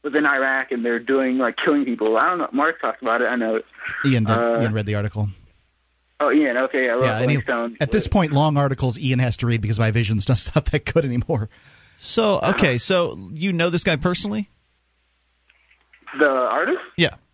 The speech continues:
Speaker 1: No, I don't know him personally.
Speaker 3: Oh, okay. I
Speaker 1: He's
Speaker 3: thought you were
Speaker 1: pretty, he's pretty
Speaker 3: asking,
Speaker 1: big.
Speaker 3: uh, how he could better approach things for the future so you could let
Speaker 1: Oh,
Speaker 3: him
Speaker 1: no.
Speaker 3: know or something.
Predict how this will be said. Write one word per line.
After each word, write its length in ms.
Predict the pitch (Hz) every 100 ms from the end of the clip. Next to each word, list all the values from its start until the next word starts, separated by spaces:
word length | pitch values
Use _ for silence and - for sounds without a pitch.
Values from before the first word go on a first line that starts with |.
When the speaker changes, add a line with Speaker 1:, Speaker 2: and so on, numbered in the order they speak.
| _ _ _ _ _ _ _
Speaker 1:
No, 180 | 170 175
I 100 | 139
don't 160 | 135 123
know 160 | 107
him 60 | 107
personally. 420 | 107 - 117 110 220
Speaker 3:
Oh, 160 | 165
okay. 200 | 127 120 -
I 80 |
Speaker 1:
He's 80 | 151
Speaker 3:
thought 180 | 170 135
you 100 | 135
were 60 | 127
Speaker 1:
pretty, 120 | 120
he's 120 | 113
pretty 160 | 139 120 120
Speaker 3:
asking, 480 | 104 - 82 82 -
Speaker 1:
big. 40 |
Speaker 3:
uh, 40 | 131
how 220 | 139 135
he 120 | 135
could 160 | - 120
better 200 | 123 117
approach 320 | 131 123 -
things 300 | 120 113 110
for 120 | 123
the 80 | 110
future 320 | 131 120 120
so 100 | 120
you 80 | 113
could 120 | 117
let 140 | 117 226
Speaker 1:
Oh, 20 |
Speaker 3:
him 80 | 208
Speaker 1:
no. 60 | 160 123
Speaker 3:
know 20 |
or 100 | -
something. 320 | - 92 104